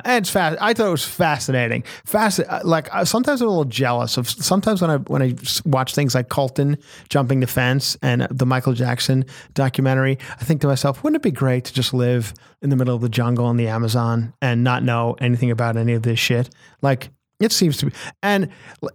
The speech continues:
if these people do start to come into society, I would like them to be cover to cover listeners. I'd like to throw that out there now to any of you people living on the Amazon and not knowing anything about the outside world.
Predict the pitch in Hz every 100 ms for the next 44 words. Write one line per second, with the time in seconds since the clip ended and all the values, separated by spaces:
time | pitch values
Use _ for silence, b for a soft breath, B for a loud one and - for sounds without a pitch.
0 | - 214 - 247 233 233 202 170 120 151
1 | 160 - 151 147 - 147 147 147 151 143
2 | - - 131 135 127 135 147 156 - _
3 | _ 165 214 190 170 165 151 139 131 -
4 | 127 120 - 123 120 120 - 123 117 151
5 | 170 160 139 139 127 123 117 127 117 117
6 | 117 123 - B B - 143 143 135 139
7 | 147 135 131 127 127 131 135 127 123 120
8 | 123 120 120 127 139 131 139 143 143 -
9 | 123 127 135 127 127 127 127 127 127 127
10 | 123 127 123 127 127 143